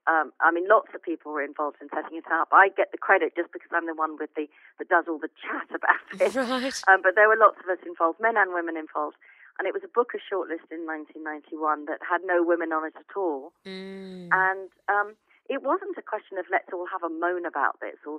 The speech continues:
Speaker 1: say that it's not fair or that there must be quotas in prizes, 'cause obviously that is absurd.
Speaker 2: Mm.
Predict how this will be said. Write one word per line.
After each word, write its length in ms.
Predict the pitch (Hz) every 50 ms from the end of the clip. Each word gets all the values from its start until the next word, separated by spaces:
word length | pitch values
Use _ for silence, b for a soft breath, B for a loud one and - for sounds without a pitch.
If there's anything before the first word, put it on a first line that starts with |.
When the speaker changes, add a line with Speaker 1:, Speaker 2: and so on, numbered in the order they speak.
| - -
Speaker 1:
say 200 | 175 170 165 151
that 100 | 165 160 160
it's 160 | 160 - _ _ -
not 160 | 175 170 - _ - _ -
fair 340 | 165 160 165 165 160 160
or 180 | 151 151 151 151 -
that 160 | 151 - -
there 100 | 165 160
must 220 | 160 156 156 _ _
be 80 | - _ _
quotas 560 | - - - 190 185 - - 165 156 143 156
in 100 | 143 139
prizes, 460 | - - 147 135 131 - - 123 123 - -
'cause 120 | 180 170 - -
obviously 360 | 190 - - _ - 180 170
that 180 | - 147 143
is 120 | 147 156 -
absurd. 640 | 180 170 - _ _ - 240 220 190 156 135 - -
Speaker 2:
Mm. 500 | 226 214 190 180 170 156 156 160 165